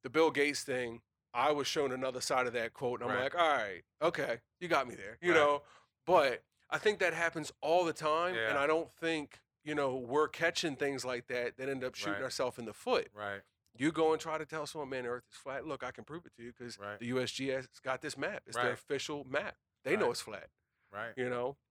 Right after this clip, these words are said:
Speaker 1: Well, they don't say that, though. They
Speaker 2: Right.
Speaker 1: explain how it's not accurate.
Speaker 2: <laughs>
Speaker 1: All right. So
Speaker 2: Well
Speaker 1: now this YouTuber, he was actually at the, the, the, the conference.
Speaker 2: Mm-hmm.
Speaker 1: He was one of the main speakers at the conference, and I
Speaker 2: Oh,
Speaker 1: wanted
Speaker 2: wow.
Speaker 1: to ask him so bad about that <laughs> map, you know?
Speaker 2: Wow.
Speaker 1: 'Cause you sat here and had me believing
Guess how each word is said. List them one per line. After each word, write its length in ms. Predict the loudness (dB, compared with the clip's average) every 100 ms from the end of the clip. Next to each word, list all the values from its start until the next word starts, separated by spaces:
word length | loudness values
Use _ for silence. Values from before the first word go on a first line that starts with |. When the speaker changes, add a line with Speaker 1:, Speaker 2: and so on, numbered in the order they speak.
| _ _ _ _ _ -20 _
Speaker 1:
Well, 220 | 2 2
they 160 | 2 0
don't 160 | 0 0
say 180 | -4 -4
that, 180 | -8
though. 200 | -10 -14 -6
They 80 | -2
Speaker 2:
Right. 40 |
Speaker 1:
explain 380 | 0 2 4 4
how 180 | 4 2
it's 140 | 2
not 260 | 0 2 2
accurate. 400 | 2 -2 -14 -16 _ _ _ _ _ _
Speaker 2:
<laughs> 640 | -20 -16 -16 -16 -18 -4
Speaker 1:
All 240 | 4 8 8
right. 260 | 6 2 -4
So 300 | 2 6 6
Speaker 2:
Well 40 | 6
Speaker 1:
now 180 | 6
this 220 | 6 2 2
YouTuber, 540 | 2 2 -2 -4 -4
he 80 | -2
was 120 | 2
actually 380 | 2 2 -2 -2
at 140 | -2
the, 100 | -6 _ -10
the, 220 | -8 -6
the, 160 | -8 -10 _
the 100 | -6
conference. 540 | 2 2 2 -2 -14 -14
Speaker 2:
Mm-hmm. 320 | -12 -10 -10 -6
Speaker 1:
He 120 | 0
was 100 | 2
one 80 | 4
of 60 | 4
the 80 | 4
main 200 | 4 2
speakers 340 | -2 -6 -6
at 80 | -6
the 60 |
conference, 440 | -2 0 0 -2 -4
and 80 | 0
I 40 |
Speaker 2:
Oh, 80 | 2
Speaker 1:
wanted 160 | 0 0
Speaker 2:
wow. 40 |
Speaker 1:
to 60 | 0
ask 200 | -2 -4
him 100 | -4
so 260 | -2 -2
bad 260 | 2 2 4
about 240 | 0 -2
that 200 | 2 2
<laughs> 120 | 2 4
map, 280 | 4 2
you 120 | 0 4
know? 240 | 4 2
Speaker 2:
Wow. 440 | 2 2 2 0 -4
Speaker 1:
'Cause 200 | -4 -4
you 120 | -2
sat 240 | 0 0 0
here 160 | 0
and 80 | 0
had 200 | 0 0
me 100 | -2
believing 560 | -4 -4 -4 -6 -12